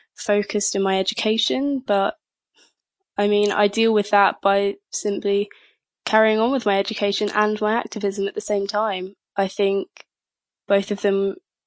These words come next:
are equally as important. Um, but I also think that what is my education worth if I'm not really being allowed to step into the real world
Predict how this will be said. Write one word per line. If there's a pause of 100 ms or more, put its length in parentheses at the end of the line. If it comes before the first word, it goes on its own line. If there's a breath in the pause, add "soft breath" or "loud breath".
are
equally
as
important. (540)
Um,
but
I
also
think
that (140)
what (340)
is
my
education
worth (640)
if
I'm
not
really
being
allowed
to (320)
step
into
the
real
world